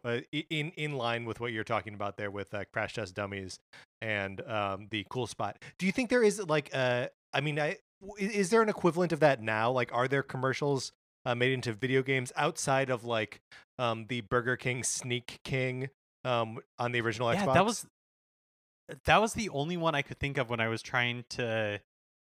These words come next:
Speaker 2: think
Speaker 1: Yeah.
Speaker 2: of, like, modern day equivalents, and I don't think so, but I also wonder if it's just kind of, like, it hit at this time in just, like, American
Speaker 1: Yeah.
Speaker 2: culture in general, right, where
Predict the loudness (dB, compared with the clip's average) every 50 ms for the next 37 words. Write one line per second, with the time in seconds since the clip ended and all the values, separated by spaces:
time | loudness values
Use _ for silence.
0 | _ _ _ _ _ _ _ _ _ -12 -2 -2 0 2 4 6 6 6 6 6
1 | 4 2 0 0 -2 -2 0 0 0 0 -2 -6 -6 -4 -4 -4 -2 -2 -6 -8
2 | -8 -6 -6 -6 -6 -4 -4 -4 -4 -6 -10 -8 -6 -6 -6 -6 -6 -2 0 0
3 | 0 0 -4 -8 _ _ -6 -6 -4 -6 -6 -2 -2 -2 -2 0 4 4 4 4
4 | 4 0 -4 -4 -4 -2 -2 -2 -2 0 -2 -2 -2 -2 -4 -4 -4 -4 -6 -8
5 | -8 -8 -12 -10 -8 -10 -8 -8 -6 -6 -6 -6 -8 -6 -4 -4 -4 -4 -6 -8
6 | -16 _ _ _ _ _ _ _ _ _ _ _ _ _ _ _ -2 -2 -2 -2
7 | -4 -6 -4 2 2 2 2 2 0 -2 -4 -4 -2 -2 -2 -2 -2 -4 -10 -10
8 | -12 -16 _ _ _ _ _ _ _ _ _ _ _ _ _ _ _ _ _ _
9 | -12 -12 -4 0 2 4 4 4 2 -2 -4 -6 -8 -6 -2 -2 -2 -2 -2 -6
10 | -6 -4 -2 -2 -2 -2 0 0 0 0 2 -2 -2 -2 -2 -4 -4 -4 -6 -4
11 | -4 -2 -2 0 -2 -2 -2 0 2 2 2 2 0 2 2 2 2 2 -2